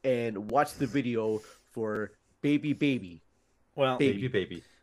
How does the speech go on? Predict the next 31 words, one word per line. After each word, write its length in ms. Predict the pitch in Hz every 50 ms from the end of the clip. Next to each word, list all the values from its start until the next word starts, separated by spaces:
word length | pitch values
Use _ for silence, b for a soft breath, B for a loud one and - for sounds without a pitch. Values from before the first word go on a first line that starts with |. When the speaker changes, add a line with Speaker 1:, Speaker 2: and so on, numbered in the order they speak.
| _ _ -
Speaker 2:
let's 160 | 135 139 -
do 100 | - 170
Speaker 1:
No, 60 | 156
Speaker 2:
that 120 | 147 139 135
Speaker 1:
they're 80 | 135
Speaker 2:
after 160 | 117 117 123 135
Speaker 1:
three 120 | 135 160
Speaker 2:
the 40 | 147
Speaker 1:
babies. 240 | 120 110 127 123 -
Speaker 2:
Patreon 460 | - - 113 107 101 95 92 90 90 87
exclusive. 500 | - - - - 71 67 - - - - - - - _ _ _ -
Speaker 1:
All 80 | 117 120
right, 260 | 120 127 135 135 B B B B -
because 280 | - 143 - 175 147 -
here 120 | - 185
it 40 | 185
is, 160 | 190 175 135
Rob. 280 | 139 135 117 113 110 b b b b _ -
It's 180 | 147 135 -
about, 420 | 151 - - 139 123 123 120 - - _ _ -
it's, 280 | 123 123 117 - - 135
uh, 280 | 123 113 113 107 110 - - _ _ _ _
in 360 | - 117 110 104 101 98 98 - _
France, 720 | _ - - 147 139 131 131 135 139 139 - - - - - _ _ _ _ _ _ _ -
and 460 | 117 110 110 113 113 110 110 107 101 - -
it 100 | - 110
has 340 | 117 113 113 113 113 110 - - _
three 220 | - 123 131 139 135
girls 520 | - 143 131 127 120 117 113 113 - - b b b b _ _ _ _ _ _ _ _ _ _
walking 600 | - 123 120 113 120 131 147 151 143 165 156 139
down 480 | 113 - 147 131 131 127 123 120 117